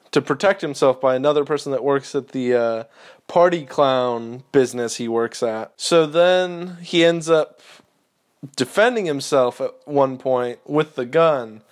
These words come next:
and it starts this movement against the rich, because the people that attacked him were, like, w-, uh, essentially the equivalent of Wall Street bankers. And basically, when that happens, things just start spiraling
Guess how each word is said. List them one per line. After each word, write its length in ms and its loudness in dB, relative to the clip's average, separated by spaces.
and 160 2
it 140 -2
starts 420 0
this 300 0
movement 960 -2
against 600 -2
the 120 2
rich, 760 -4
because 340 0
the 80 -12
people 280 -2
that 140 0
attacked 400 -2
him 160 -6
were, 120 -2
like, 180 -4
w-, 340 -16
uh, 360 0
essentially 560 0
the 120 -2
equivalent 400 -2
of 100 -10
Wall 220 2
Street 340 -8
bankers. 580 -6
And 200 2
basically, 500 0
when 380 0
that 180 0
happens, 880 -2
things 440 0
just 260 -2
start 480 -2
spiraling 880 0